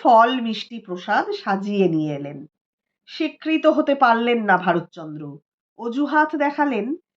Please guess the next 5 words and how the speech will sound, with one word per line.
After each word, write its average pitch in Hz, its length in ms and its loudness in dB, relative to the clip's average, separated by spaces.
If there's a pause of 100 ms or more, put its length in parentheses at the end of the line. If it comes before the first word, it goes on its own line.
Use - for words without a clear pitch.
(180)
তাদের 254 440 -2
চতুষ্পাঠীতে 269 960 -2
পূজা 247 400 2
এখনো 190 480 0
অসমাপ্ত। 180 960 0